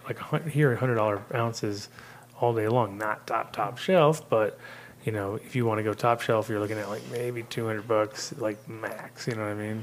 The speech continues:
And then you go to another state and it'll be still three, three eighties, you know, crazy. So there's, like, a,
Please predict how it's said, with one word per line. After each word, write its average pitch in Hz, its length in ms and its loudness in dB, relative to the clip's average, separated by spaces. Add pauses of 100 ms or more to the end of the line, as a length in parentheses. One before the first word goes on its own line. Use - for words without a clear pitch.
And 113 140 -4
then 107 300 -2 (420)
you 143 80 0
go 120 80 4
to 107 60 2
another 135 220 6
state 113 280 0
and 110 80 -6
it'll 107 120 -6
be 107 260 -2 (160)
still 117 460 -2
three, 104 400 -2
three 104 260 -6
eighties, 104 480 -6
you 107 80 -8
know, 101 200 -10 (520)
crazy. 127 280 0
So 131 240 2
there's, 139 220 6
like, 127 140 2
a, 107 160 4